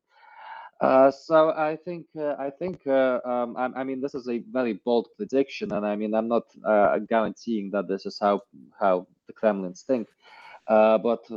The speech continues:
frankly, what I would do is, uh, is annex, directly annex, um, at, at the minimum, the territories of Novorossiya, and preferably all the way up to the borders of nineteen thirty-nine.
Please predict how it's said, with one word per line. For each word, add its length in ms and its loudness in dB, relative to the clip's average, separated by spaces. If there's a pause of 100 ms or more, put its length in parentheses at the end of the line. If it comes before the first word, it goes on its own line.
frankly, 380 -2
what 320 -2
I 100 4
would 200 -2 (100)
do 240 0
is, 320 -2
uh, 320 2 (140)
is 420 -8
annex, 600 -6
directly 400 2
annex, 580 -6
um, 200 -12 (420)
at, 220 2
at 140 -4
the 80 -6
minimum, 440 -4 (160)
the 120 -10
territories 520 -2
of 160 -2
Novorossiya, 680 0 (560)
and 360 2
preferably 720 -2
all 160 0
the 80 -8
way 200 0
up 160 -4
to 80 -16
the 100 -8
borders 360 -4
of 100 -8
nineteen 380 -10
thirty-nine. 640 -8